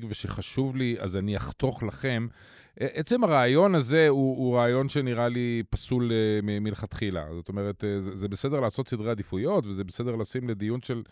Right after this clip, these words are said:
של הממשלה, אה, איפה צריך לעש-, מה, מה לעשות עם הכסף, אבל התן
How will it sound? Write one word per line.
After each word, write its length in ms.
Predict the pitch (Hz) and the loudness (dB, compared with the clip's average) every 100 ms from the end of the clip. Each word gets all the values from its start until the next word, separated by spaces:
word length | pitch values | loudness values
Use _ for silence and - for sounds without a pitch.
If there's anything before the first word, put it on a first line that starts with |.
| - - - _ | -20 -20 -20 _
של 220 | - 110 | -2 0
הממשלה, 840 | 110 107 101 110 120 151 143 131 120 | 2 0 0 0 4 6 4 2 0
אה, 340 | 117 113 113 | 0 2 0
איפה 160 | 123 - | -2 -4
צריך 200 | - 120 | -4 -4
לעש-, 220 | 120 - 113 | -4 -4 -6
מה, 160 | 110 | -4
מה 140 | 113 127 | -2 0
לעשות 300 | 120 143 127 | 0 -2 -2
עם 100 | 120 | -4
הכסף, 560 | - 202 - 123 - - - 98 - | -4 -4 -2 -4 -6 -20 -20 -18 -6
אבל 280 | 101 101 107 | -2 0 0
התן 280 | 101 - | 0 4